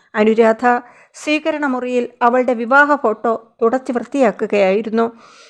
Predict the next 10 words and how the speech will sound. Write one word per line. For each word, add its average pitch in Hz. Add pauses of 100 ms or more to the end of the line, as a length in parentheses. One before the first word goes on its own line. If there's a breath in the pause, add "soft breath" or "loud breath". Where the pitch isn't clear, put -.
(140 loud breath)
ആ 349 (140)
ദൃശ്യം 285 (380 soft breath)
അതെൻ്റെ 349
മനസ്സ് 254 (300)
പിറുപിറുത്തുകൊണ്ടിരുന്ന 302
ചോദ്യങ്ങൾക്കുള്ള 269 (380 loud breath)
ഒന്നാന്തര 277
മറുപടിയായി 240
എനിക്ക് 202
തോന്നി. 208